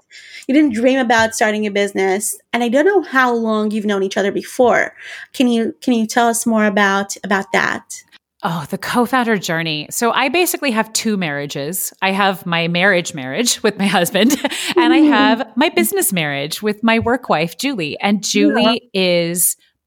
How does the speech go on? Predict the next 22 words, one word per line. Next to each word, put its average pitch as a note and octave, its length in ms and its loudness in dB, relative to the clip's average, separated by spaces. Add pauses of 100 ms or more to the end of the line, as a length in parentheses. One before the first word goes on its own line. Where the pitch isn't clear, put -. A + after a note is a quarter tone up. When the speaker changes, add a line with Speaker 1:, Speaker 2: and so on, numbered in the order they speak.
Speaker 2:
brilliant. G3 800 -2 (540)
I, F3 540 0 (340)
I E3+ 220 4
am E3+ 300 0
so E3+ 800 0
thankful E3+ 1000 0 (400)
to - 140 -2
be E3 160 -2 (100)
doing D#3+ 360 0
this D3+ 280 -2
with D#3+ 580 -4 (1200)
her E3 480 -4 (400)
specifically, - 840 -2
not B3 240 2
just C#4+ 180 0
with G#3+ 180 0
another E3 280 2
person, C#3+ 340 -6
but D3 140 -8
with D3+ 120 -6
her E3+ 280 -2
specifically. D3 800 -8